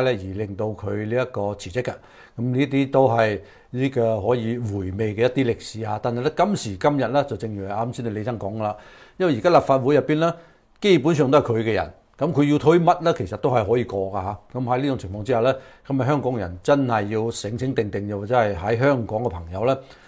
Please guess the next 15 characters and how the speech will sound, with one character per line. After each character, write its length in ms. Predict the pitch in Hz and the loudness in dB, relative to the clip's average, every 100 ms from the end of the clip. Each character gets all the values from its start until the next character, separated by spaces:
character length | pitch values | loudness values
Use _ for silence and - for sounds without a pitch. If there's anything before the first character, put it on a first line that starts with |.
| _ | _
真 160 | - 143 | -2 0
係 120 | 120 | 0
要， 340 | 101 110 107 113 - - 110 | -2 -4 -4 -8 -12 -8 -4
呃， 240 | 101 101 | -4 -4
諗 300 | 101 98 127 | -4 -2 2
諗 280 | 120 110 135 - - _ - | 4 4 0 -6 -20 _ -4
你 160 | 117 123 | -2 0
自 160 | 120 | -2
己， 200 | 104 139 | 0 0
如 80 | 110 | 0
果 140 | 131 | -2
仲 400 | 139 135 107 104 | -2 -2 -2 -2
有 380 | 98 101 110 117 117 | -2 2 2 0 -2
呢 140 | 135 | 2
個 100 | 135 | 2